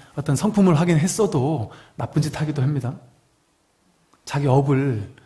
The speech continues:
업습을 못 버려서 술 먹고 주정하기도 하고요. 나쁜 짓 하기도 하고요. 나쁜 꿈도 꾸고 그럴 수 있어요. 여전히 마누라 괴롭히고 이럴 수 있어요.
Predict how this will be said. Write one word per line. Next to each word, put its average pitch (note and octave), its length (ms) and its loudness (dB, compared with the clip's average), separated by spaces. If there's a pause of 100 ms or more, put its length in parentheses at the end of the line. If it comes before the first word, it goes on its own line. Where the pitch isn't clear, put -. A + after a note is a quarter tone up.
(180)
업습을 D3 680 0
못 C3 180 0
버려서 D3+ 420 0
술 E3 360 -4
먹고 C#3+ 260 0
주정하기도 C#3+ 500 0
하고요. C3+ 360 -8 (380)
나쁜 C3+ 200 -2
짓 D3+ 160 -6
하기도 D3+ 220 0
하고요. B2 340 -8 (300)
나쁜 E3 260 2
꿈도 E3 280 2
꾸고 E3 460 -4 (520)
그럴 G#3+ 120 -2
수 G#3 140 -6
있어요. A#2+ 580 -4
여전히 D#3 520 4
마누라 D3+ 320 2
괴롭히고 C#3+ 640 -4 (460)
이럴 F#3 120 -4
수 G3 120 -4
있어요. A#2+ 420 -4